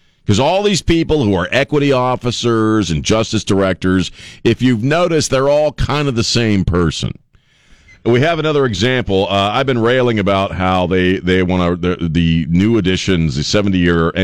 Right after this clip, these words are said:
seven year anniversary of the Roald Dahl books are gonna be changed, uh, because there's certain lines in there that are triggering and upsetting to people.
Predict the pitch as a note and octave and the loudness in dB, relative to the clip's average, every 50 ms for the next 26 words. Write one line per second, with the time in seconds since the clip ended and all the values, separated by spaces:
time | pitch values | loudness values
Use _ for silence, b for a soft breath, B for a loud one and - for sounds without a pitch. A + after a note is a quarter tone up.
0 | - - - - A#2 G#2+ A2 G#2 G2 F#2 F2+ E2+ E2 C#2 D2 F#2 F2+ E2+ C#2 E2+ | -4 -4 -2 -2 0 0 0 0 2 2 2 2 2 0 0 0 0 0 0 0
1 | F#2 F2 - E2+ E2+ F2 E2+ E2 C#2+ D#2+ D#2 F2+ F#2 F2 D#2 C#2 G2+ G#2 A#2+ A#2+ | -2 0 0 0 2 2 2 2 0 2 2 2 2 2 0 0 0 0 0 0
2 | G#2+ F2+ E2+ C#2+ C#2+ C#2 - - - B B B B B B B B B B B | 0 -2 -2 -4 -4 -6 -8 -10 -12 B B B B B B B B B B B
3 | B - F2+ E2 F2+ F2 D2 F2 F2 D#2+ - - - G3+ G#3 E3 A2 C#2 - - | B -2 0 2 2 2 2 2 0 0 0 -2 0 0 0 0 -2 -2 -6 -10
4 | - - - - - F2+ E2+ D#2 D2+ D#2 D2+ E2 - F#2 D#2 D2+ F2 - - A2 | -12 -10 -8 -4 -2 0 0 2 0 0 0 0 0 0 0 0 0 0 0 0
5 | G#2 G2 F#2 F#2 F2+ F#2+ G2+ G#2 G2+ D#2 F2 G2+ G2+ F#2 F2 F2 F2 F2 F2 E2+ | 0 2 0 2 2 0 0 0 0 0 2 2 2 2 2 2 2 2 0 0
6 | E2 E2+ E2+ E2+ F2 F2 F2 F2 E2+ - - - - G2+ F#2+ D#2 D#2+ E2+ E2+ E2+ | 0 0 0 0 0 0 -2 -4 -8 -8 -6 -2 0 0 0 2 2 2 2 2
7 | E2 E2 D#2+ E2+ F2 E2+ D#2+ - - - F2+ F2 E2 E2 D#2 D2 C#2+ D#2+ D2 C#2+ | 2 2 2 2 0 0 -2 -4 -4 -2 0 0 0 0 0 0 0 0 0 0
8 | C2 C2 C#2 D#2+ D#2+ | 0 0 0 -2 -2